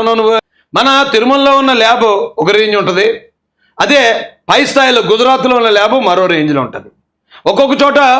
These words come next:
ఒక్కొక్క రకమైన టెస్టులు జరుగుతాయి. ఆ టెస్టుల్లో భాగంగా ఇక్కడ డౌట్ వచ్చింది,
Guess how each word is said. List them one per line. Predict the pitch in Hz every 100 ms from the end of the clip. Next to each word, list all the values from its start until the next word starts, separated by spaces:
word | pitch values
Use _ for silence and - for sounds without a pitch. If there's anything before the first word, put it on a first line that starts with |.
| 262
ఒక్కొక్క | 226 226 220
రకమైన | 202 240 247 233 196 -
టెస్టులు | 208 - 226 185
జరుగుతాయి. | 160 147 107 _ _ _ _ - - 349
ఆ | 392
టెస్టుల్లో | 226 226 294 320 285
భాగంగా | 269 269 254 208 - 277
ఇక్కడ | 269 226
డౌట్ | 190 196
వచ్చింది, | 262 240 196